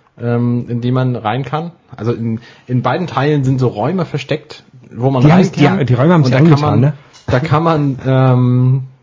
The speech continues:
Speaker 1: dann irgendwelche Sachen an der Wand sehen oder so und sieht, dass da Computer rumstehen und dass das offensichtlich irgendwie irgendeine, eine Testumgebung ist.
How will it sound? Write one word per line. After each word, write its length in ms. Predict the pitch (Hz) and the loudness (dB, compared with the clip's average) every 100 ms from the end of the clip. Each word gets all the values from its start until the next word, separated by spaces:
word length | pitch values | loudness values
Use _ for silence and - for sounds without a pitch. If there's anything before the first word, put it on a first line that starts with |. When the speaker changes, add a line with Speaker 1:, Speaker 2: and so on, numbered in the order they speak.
| - - - - - - | -20 -20 -20 -20 -20 -6
Speaker 1:
dann 200 | 113 127 | -2 0
irgendwelche 360 | 143 156 127 120 | 2 2 0 -4
Sachen 240 | 123 139 | -4 -4
an 120 | 107 | -4
der 100 | 107 | -4
Wand 220 | 101 135 135 | -2 -4 -2
sehen 260 | 113 117 | -2 0
oder 180 | 110 110 | -2 -2
so 160 | 110 117 | -2 -2
und 120 | 107 | -2
sieht, 220 | 113 131 | -2 -2
dass 100 | 123 | -4
da 80 | 117 | -6
Computer 320 | 113 110 123 | -6 -4 -2
rumstehen 540 | 117 117 - 110 110 95 | -2 -4 -4 -4 -2 -4
und 160 | 101 | -6
dass 100 | 110 | -8
das 160 | 113 95 | -8 -8
offensichtlich 500 | 110 127 117 - 113 | -4 -4 -4 -6 -6
irgendwie 420 | 117 120 117 117 - - _ 107 - | -4 -4 -4 -6 -10 -20 _ -20 -4
irgendeine, 460 | 143 147 123 123 - | -2 0 0 -2 -2
eine 260 | 120 120 | -4 -4
Testumgebung 640 | - 131 - 110 101 98 95 | -6 -8 -6 -4 -4 -4 -6
ist. 260 | 147 - | -6 -12